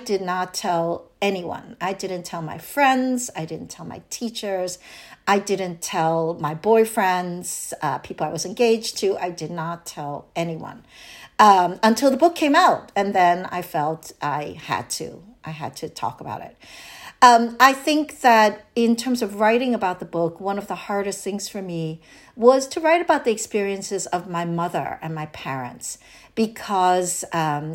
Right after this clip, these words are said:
I am a mom myself now. And it just really m-, brought home how difficult it is for the older generation to expose their children to this kind of vulnerability and difficulty and loss.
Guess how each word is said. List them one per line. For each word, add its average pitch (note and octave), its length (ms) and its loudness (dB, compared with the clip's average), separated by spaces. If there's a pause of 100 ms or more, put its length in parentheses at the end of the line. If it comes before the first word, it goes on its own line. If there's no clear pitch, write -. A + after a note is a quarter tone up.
(120)
I G#3 160 0
am F#3+ 460 -4
a E3+ 80 -4
mom E3 340 -2
myself E3 520 -6
now. D#3+ 380 -10 (420)
And G3+ 340 2
it A#3 200 -2
just C#4 400 -4
really D4+ 680 0
m-, G#3 360 -4 (140)
brought F#3+ 320 2 (160)
home F3+ 400 -4
how F#3+ 340 -10 (120)
difficult G3 640 -4
it E3+ 140 -12
is E3+ 280 -6
for - 140 -16
the E3+ 140 -8
older E3 260 -8
generation D3 800 -10 (520)
to G3 580 6
expose G#3 920 4
their F3+ 240 -2
children F3 680 -4
to - 120 -14
this E3+ 280 -8
kind F3 280 -8
of E3+ 140 -6
vulnerability D#3+ 1000 -6
and E3 240 -12
difficulty - 640 -12
and D#3+ 220 -10
loss. C#3+ 520 -6